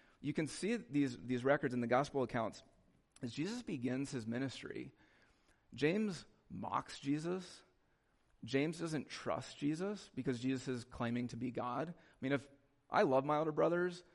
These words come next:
but if they claim to be God, I would mock them, and then I would put distance between myself and them. Okay, so James is mocking him. He's not trusting him. And then something happens where James goes from ridiculing Jesus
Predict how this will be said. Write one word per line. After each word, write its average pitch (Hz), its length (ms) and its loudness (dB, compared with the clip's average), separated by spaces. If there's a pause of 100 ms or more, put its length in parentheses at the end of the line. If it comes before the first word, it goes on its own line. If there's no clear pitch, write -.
(180)
but 131 180 6
if 131 120 0
they 143 180 6
claim 143 360 -2
to 139 60 -2
be 127 120 -2
God, 127 380 6
I 123 120 2
would 120 340 0
mock - 300 -6
them, 82 280 -8 (380)
and 120 100 -4
then 110 80 -4
I 104 80 -2
would 101 220 -2 (680)
put 113 120 -6
distance 107 340 -6
between 110 280 -10
myself - 380 -6
and 98 100 -10
them. 98 220 -12 (800)
Okay, 131 180 4
so 123 260 -6
James 180 220 2
is 113 100 -4
mocking 143 460 2
him. 175 260 0
He's 165 160 0
not - 160 -2
trusting 143 440 0
him. 143 320 0 (360)
And 139 80 0
then 143 120 2
something 254 760 0
happens 98 640 -2 (920)
where 135 140 2
James 131 380 2
goes 135 280 4
from 117 280 -2
ridiculing 123 680 4
Jesus 113 680 -8